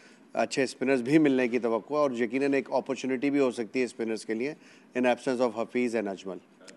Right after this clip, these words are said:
ये अभी, अ, currently आज हमारी बात हुई है, मशावरत हुई है इसके ऊपर और ये clearly इसके ऊपर डिसीजन ये लिया गया है कि ये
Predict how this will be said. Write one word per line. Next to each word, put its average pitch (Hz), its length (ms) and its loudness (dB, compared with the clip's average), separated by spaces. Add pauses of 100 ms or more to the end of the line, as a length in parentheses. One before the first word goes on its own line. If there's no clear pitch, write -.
ये 143 340 4
अभी, 165 400 8
अ, 143 40 2 (580)
currently 139 340 4
आज 123 320 4
हमारी 110 480 2
बात 107 280 2
हुई 117 120 -2
है, 139 80 -2
मशावरत 107 520 -4
हुई 110 160 -2
है 123 60 -2
इसके 120 220 -8
ऊपर 117 220 -2
और 107 360 -2
ये 104 300 -2
clearly 123 280 0
इसके 120 240 -2
ऊपर 110 140 -6
डिसीजन 107 460 -8
ये 107 160 -2
लिया 107 160 -4
गया 107 140 -4
है 120 60 -6
कि 127 80 -6
ये 113 260 -4